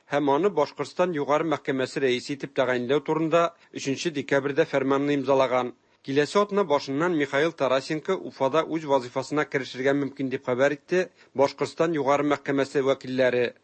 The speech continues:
Башкортстан хакимиятләре өчен Югары Мәхкәмә рәисен читтән китереп кую бик үк күңелле хәл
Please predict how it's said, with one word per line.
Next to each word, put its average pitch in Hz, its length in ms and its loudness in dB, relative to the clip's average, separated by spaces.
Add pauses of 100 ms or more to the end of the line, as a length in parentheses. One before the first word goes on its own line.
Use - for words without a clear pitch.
(200)
Башкортстан 160 540 0
хакимиятләре 160 840 2
өчен 160 300 -4 (320)
Югары 151 400 2
Мәхкәмә 165 400 -2
рәисен 143 340 0
читтән 139 400 -4
китереп 151 400 -6
кую 175 220 2
бик 151 260 -2
үк 165 140 -6
күңелле 135 340 0
хәл 143 160 2